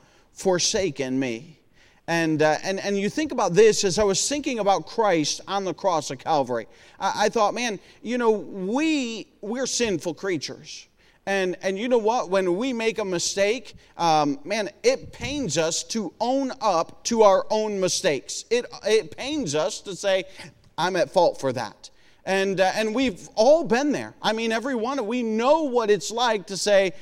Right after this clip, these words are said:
you know what, even if you do it in your own mind and even in your own life, you're like, "Man, I messed up right there, and man, that cost me something." But you think about this, we own up to our mistakes, and that's painful enough,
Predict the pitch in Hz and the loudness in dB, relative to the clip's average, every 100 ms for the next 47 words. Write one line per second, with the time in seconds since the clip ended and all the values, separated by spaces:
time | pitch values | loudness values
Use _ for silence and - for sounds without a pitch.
0 | - - 196 240 214 254 196 254 302 294 | -18 -8 -6 -2 0 -2 -4 -2 -2 -2
1 | 277 226 226 180 240 294 240 233 202 196 | -4 -4 -6 -4 -2 -2 -2 0 2 2
2 | 226 285 254 - - 170 196 240 226 180 | 2 0 -2 -6 -12 -6 0 2 2 0
3 | 202 202 190 208 269 294 285 262 233 208 | 0 2 0 0 -2 -2 -2 -2 -2 -2
4 | 196 247 294 226 185 185 233 226 220 202 | 0 0 0 0 0 0 -2 -2 -2 -2
5 | 170 233 262 196 202 185 180 196 269 294 | -4 -8 -8 -6 -2 -2 -2 -4 -6 -4
6 | - 262 220 - 175 151 127 143 139 147 | -4 -4 -6 -4 -2 -2 -4 -2 0 -2
7 | 170 - - 170 170 165 247 240 170 143 | -4 -14 -12 -4 -2 -2 -4 -4 -4 -4
8 | - - 214 - 147 127 - 139 104 - | -8 -6 -6 -6 -6 -6 -6 -6 -8 -14
9 | 127 156 _ _ _ _ _ _ - 139 | -20 -20 _ _ _ _ _ _ -16 -12
10 | 202 202 214 185 160 131 202 170 151 - | -8 -4 -4 0 0 2 2 4 2 -2
11 | 165 214 190 190 180 196 196 165 143 139 | -4 0 2 4 2 0 2 2 2 0
12 | - 165 160 - 170 160 208 - - 214 | -2 -2 -2 -6 -4 -2 -2 -4 -12 -8
13 | 208 160 165 151 147 190 170 | -8 -6 -4 -4 -2 -2 -2